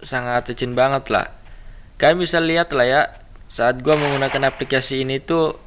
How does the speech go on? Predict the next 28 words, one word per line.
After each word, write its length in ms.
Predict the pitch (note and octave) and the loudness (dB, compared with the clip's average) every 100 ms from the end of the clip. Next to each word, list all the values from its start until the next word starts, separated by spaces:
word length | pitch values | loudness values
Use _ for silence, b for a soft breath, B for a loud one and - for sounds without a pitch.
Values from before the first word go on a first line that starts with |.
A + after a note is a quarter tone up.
| - - - | -20 -20 2
layar 160 | B2+ B2+ | 4 4
gua 80 | C3 | 0
jadi 320 | D#3 C#3 C3+ B2+ - - - | 0 0 0 -2 -4 -6 -6
licin 240 | A#2+ B2 B2 | -6 -6 0
banget 240 | B2+ C#3 - | 0 0 -2
nih. 160 | G#2+ F2+ - - - - - - - - - - - A#2+ | -6 -6 -6 -6 -6 -8 -8 -8 -8 -8 -8 -10 -10 -4
Nah, 160 | A2+ - - - - - - - - - | -4 -4 -14 -12 -8 -8 -8 -10 -12 -16
sedikit 480 | - E3 C#3+ D#3+ - | -16 -4 -2 0 2
aja 240 | D#3+ G3+ | 2 4
kan 240 | G3+ G#3+ F#3+ | 4 4 4
udah, 160 | E3+ - - - - - | 2 2 -6 -8 -10 0
noh, 160 | C#3+ B2 - - - - | 2 2 -2 -12 -14 -2
kan? 240 | C#3 E3+ - - - - - | -2 -2 -14 -20 -20 -20 -2
Asli 320 | D3+ F3+ - | -2 0 0
enak 240 | E3 D3+ | 0 4
banget 240 | D#3+ E3 C#3 | 6 6 6
guys 160 | C3 | 4
ya. 160 | E3+ - - - - | 4 2 -2 -18 -2
Nah, 160 | A#2+ A#2 | 2 4
jadi 320 | C#3 F#3 - - - | 4 4 2 -4 -2
tanpa 240 | F3 F#3 | 0 2
banyak 240 | F3+ F3+ F3+ | 2 0 -4
kicop 320 | F3+ - G3+ - | -12 -8 -10 0
langsung 240 | E3+ E3 E3 | 0 2 2
aja 240 | E3 F3+ - | 2 0 0
kalian 240 | D#3+ D#3+ | 2 2
download 400 | D3+ D3 D#3+ E3+ | 4 4 4 2
ya. 240 | C3 D3+ | 4 4